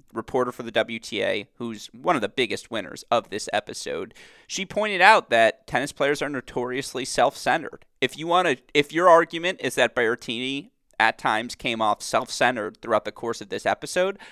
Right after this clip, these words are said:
I don't know if I can knock you there. And maybe I'm within the tennis bubble, and so I see the little things he's doing as what these players do to prepare themselves. But I thought Berrettini came off very likable. And, like, again,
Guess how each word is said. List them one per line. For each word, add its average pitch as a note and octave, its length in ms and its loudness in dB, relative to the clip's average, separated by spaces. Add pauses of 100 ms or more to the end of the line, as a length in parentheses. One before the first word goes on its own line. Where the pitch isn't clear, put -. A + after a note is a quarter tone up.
(340)
I F#3+ 140 10
don't A#3 80 6
know G3+ 120 8
if F#3 100 4
I D#3+ 80 8
can A#2+ 200 -6
knock A2 300 -2
you C#2 140 -16
there. - 260 -10 (300)
And D#3+ 120 2
maybe G#3 300 6
I'm F#3 140 6
within D#3 320 -2
the D3 40 -4
tennis C3+ 360 -2
bubble, C#3 420 2 (160)
and C3+ 140 -2
so B2 200 2
I B2 120 10
see D3 580 -4 (300)
the B2+ 80 2
little C#3 280 2
things C#3 300 -6
he's A#2+ 220 -6
doing C#3 340 -4
as A2 240 0
what A#2+ 420 -2
these B2+ 220 -8
players A#2 400 -2
do A#2+ 300 -8
to - 120 -12
prepare A2+ 460 -4
themselves. F#3+ 720 -6 (580)
But A3+ 120 8
I B3+ 160 12
thought - 240 8
Berrettini E4 480 0
came A#3 200 2
off G#3 160 8
very D#3+ 460 2
likable. D#3 640 2 (100)
And, G#3 220 10
like, G#3+ 240 6
again, A3 400 6